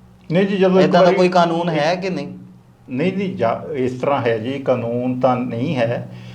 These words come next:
Speaker 1: ਲੇਕਿਨ ਇਸ ਤਰ੍ਹਾਂ ਹੈ ਵੀ ਜਿਹੜੀ ਕਮਿਟਮੈਂਟ ਅਗਲੇ ਨੇ ਕੀਤੀ ਹੁੰਦੀ ਹੈ, ਜਾਂ ਤਾਂ ਉਹ ਰਿਟਨ 'ਚ ਕਰਨਾ।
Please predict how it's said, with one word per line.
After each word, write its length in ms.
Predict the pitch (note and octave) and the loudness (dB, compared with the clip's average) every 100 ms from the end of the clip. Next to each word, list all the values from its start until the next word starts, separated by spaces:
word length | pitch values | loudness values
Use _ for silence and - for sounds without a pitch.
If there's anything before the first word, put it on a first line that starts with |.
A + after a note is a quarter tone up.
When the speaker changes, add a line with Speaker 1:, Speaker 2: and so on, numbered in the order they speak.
| - - | -20 -6
Speaker 1:
ਲੇਕਿਨ 560 | B2 C3+ C3+ E3+ E3+ E3+ | 2 4 4 4 4 4
ਇਸ 180 | D3 - | 2 2
ਤਰ੍ਹਾਂ 280 | E3 D#3+ B2 | 2 4 4
ਹੈ 160 | C3 | 4
ਵੀ 100 | D3 | 2
ਜਿਹੜੀ 260 | C3+ D3+ F#3 | 0 0 0
ਕਮਿਟਮੈਂਟ 640 | F#3 D3 C3+ D3 C#3+ D3 C#3 | 0 0 0 0 2 4 4
ਅਗਲੇ 200 | C#3 C#3 | 4 2
ਨੇ 140 | C#3+ | 0
ਕੀਤੀ 380 | - A#2+ A#2+ D#3 | -2 -6 -2 0
ਹੁੰਦੀ 200 | B2+ C#3 | 2 4
ਹੈ, 60 | |
ਜਾਂ 160 | C#3+ C3+ | 4 6
ਤਾਂ 100 | E3 | 6
ਉਹ 80 | E3 | 4
ਰਿਟਨ 280 | D#3 D3 D3+ | 4 0 0
'ਚ 80 | |
ਕਰਨਾ। 320 | E3+ D#3 D#3 | 2 0 0